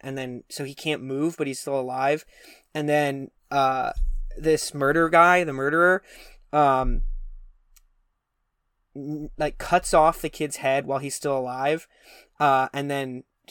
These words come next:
or he fr-, hammers, like, nails into his eyes, and then he, he leaves the body crucified,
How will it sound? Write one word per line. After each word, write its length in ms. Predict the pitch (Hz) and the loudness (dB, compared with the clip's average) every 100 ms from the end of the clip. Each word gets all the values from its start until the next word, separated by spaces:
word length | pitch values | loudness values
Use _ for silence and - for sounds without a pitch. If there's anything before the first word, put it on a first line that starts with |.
| - | -2
or 240 | 160 151 165 | 0 2 0
he 80 | |
fr-, 260 | 190 190 - - | -2 -4 -4 -10
hammers, 460 | - 156 156 165 | -6 -4 -2 -2
like, 140 | 151 - | -2 -4
nails 420 | 139 135 139 147 | -6 -4 -4 -6
into 200 | 165 202 | -6 -2
his 140 | 190 | 2
eyes, 320 | 202 208 220 - - - - | 4 4 2 -2 -16 -20 -10
and 100 | 165 | -2
then 100 | 170 | 0
he, 200 | 170 160 - - - - | 2 0 -4 -18 -20 -18
he 180 | 165 147 | -4 0
leaves 280 | 160 180 | 2 2
the 80 | 185 | 4
body 300 | 156 143 143 | 6 6 4
crucified, 720 | - 143 147 160 190 196 208 | -2 -8 -8 -2 4 6 4